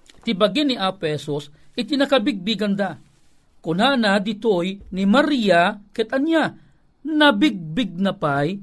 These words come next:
ti timek ni Apo Jesus. Kitaem, adda ngamin di buses a pagilasinam. Kasla ti buses ko ita, malasin mo ada ti abuses ket buses ni Manny nga de Guzman.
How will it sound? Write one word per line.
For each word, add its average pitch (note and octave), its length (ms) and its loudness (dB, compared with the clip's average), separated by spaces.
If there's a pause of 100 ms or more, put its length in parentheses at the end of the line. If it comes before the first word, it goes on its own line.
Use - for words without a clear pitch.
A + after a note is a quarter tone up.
(160)
ti E3 160 -10
timek E3+ 560 -2
ni A#3+ 80 -4
Apo B3 240 -2
Jesus. B3+ 560 0 (560)
Kitaem, B3 540 0 (580)
adda B3+ 320 2
ngamin C#4+ 400 2
di B3 80 0 (160)
buses F3 560 -4
a G3 160 -6
pagilasinam. G3 880 -6 (640)
Kasla A#3 320 -2
ti G#3+ 80 0
buses G#3 400 -4
ko - 80 -12
ita, F#3+ 480 -2 (260)
malasin G#3 560 0
mo C#4+ 160 0
ada G#3+ 240 0
ti G#3+ 160 -8
abuses F3 560 -4
ket G#3+ 240 -6
buses F3+ 480 -4 (320)
ni A3 80 0
Manny A#3 380 2
nga G#3+ 80 -2
de E3 100 -4
Guzman. D3+ 560 -8